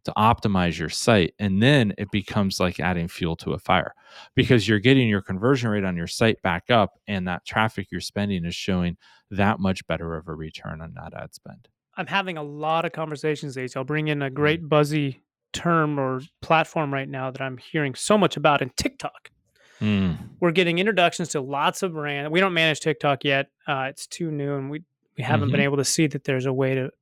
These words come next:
Speaker 2: to optimize it or really generate enough direct response for e-com brands that we focus on.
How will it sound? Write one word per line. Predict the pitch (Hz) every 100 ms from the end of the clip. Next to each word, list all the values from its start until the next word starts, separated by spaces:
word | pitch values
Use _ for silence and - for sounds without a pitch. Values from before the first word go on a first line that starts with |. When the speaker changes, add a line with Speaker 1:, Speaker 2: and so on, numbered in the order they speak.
| _ _ -
Speaker 2:
to | 147 127 -
optimize | 185 151 - 165 147 147 135
it | 131
or |
really | 143 180 147
generate | 131 139 139 131
enough | 131 131 123 - _ _ _ -
direct | 147 139 -
response | 135 - 135 -
for | 151
e-com | 156 147 131 127
brands | 127 120
that | 131
we |
focus | - 208 - 139
on. | 120